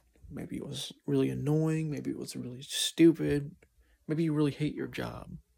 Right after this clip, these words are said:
That has a price. It has a price on your emotional health, your, um, s-, your f-, your spiritual health in,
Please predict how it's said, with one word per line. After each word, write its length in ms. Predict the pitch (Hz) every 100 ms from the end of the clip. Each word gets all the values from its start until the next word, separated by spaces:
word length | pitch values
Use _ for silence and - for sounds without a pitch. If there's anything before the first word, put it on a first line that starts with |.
| - - -
That 200 | 120 123
has 220 | 127 -
a 40 | -
price. 440 | 202 165 - - _ _ _ _ _
It 40 |
has 120 | 123
a 20 | 123
price 280 | 131 127
on 80 | 131
your 120 | 127
emotional 460 | 127 131 139 - 139
health, 280 | 139 123 -
your, 220 | - - - _ _ - - _ _ _
um, 520 | - 127 123 123 123 - _ _ - _ - _ _ _ - - _ _ _ _
s-, 320 | - - - -
your 200 | 147 131
f-, 440 | 127 - - - - _ - - - -
your 160 | 139 131
spiritual 640 | - - 156 151 - 127
health 320 | 120 123 117
in, 220 | 127 120